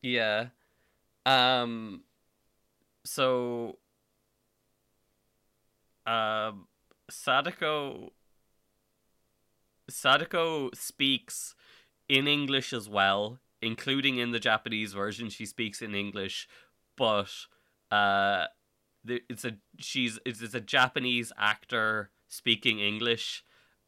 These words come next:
uh, and there's a lot of other noise happening in the cutscene, and it is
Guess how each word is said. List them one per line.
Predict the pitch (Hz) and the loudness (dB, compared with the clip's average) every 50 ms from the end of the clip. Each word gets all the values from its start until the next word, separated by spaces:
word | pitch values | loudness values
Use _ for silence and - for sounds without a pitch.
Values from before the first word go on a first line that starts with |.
| _ _ - | _ _ 2
uh, | 107 107 101 98 98 98 98 98 98 95 - _ _ _ _ _ _ _ - - | 4 6 6 6 6 6 4 4 2 0 -2 _ _ _ _ _ _ _ -2 -2
and | 110 113 117 | 0 0 2
there's | 123 113 104 | 0 0 0
a | 127 113 | 0 2
lot | 117 120 120 127 139 | 4 4 4 4 4
of | 127 113 - | 0 -4 -2
other | 110 107 110 117 117 113 | -2 0 2 2 0 0
noise | 110 110 110 117 113 - | 0 -2 -2 -2 -2 -2
happening | 104 101 98 98 - 120 110 107 107 107 | 0 0 0 0 0 -2 -4 -4 -4 -4
in | 101 101 | -4 -4
the | 98 95 | -6 -8
cutscene, | - - 104 101 - - 131 117 113 - | -6 -4 -4 -4 -2 0 0 0 0 0
and | 82 104 110 | -4 -4 -2
it | 117 | -4
is | 127 117 110 | -4 -6 -8